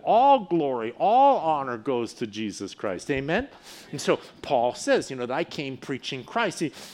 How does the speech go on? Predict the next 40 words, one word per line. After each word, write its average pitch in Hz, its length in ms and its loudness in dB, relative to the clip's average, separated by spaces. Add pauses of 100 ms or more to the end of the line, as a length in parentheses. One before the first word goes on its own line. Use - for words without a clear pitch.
(100)
he, 185 240 2
he 175 80 -2
says, 202 260 2
you 214 60 -2
know, 196 80 4
when 185 160 2
I 185 60 0
preach - 460 -2
Christ, - 520 -8
though, 76 180 -6 (640)
he 208 100 0
says 196 240 0
to, 180 240 0 (300)
uh, 165 160 -4 (560)
to 180 120 -4
those 214 500 2
that 180 440 0
were 165 180 2
perishing, 196 720 -6 (420)
uh, 156 140 -4
the 143 140 -2
cross 185 420 -2
was 175 160 -2
foolishness. 165 1300 -6
But 135 180 -2 (440)
to - 120 -2
us 190 240 -2
who 196 140 -2
are 170 100 0
being 143 400 -4
saved, 156 600 -6
it's 135 220 -6
the, 131 220 -4 (300)
it's 135 380 -8
the 127 80 -8
power 156 560 -4
of 127 420 -10
God. 90 360 -8
And 90 180 -16
so 147 320 2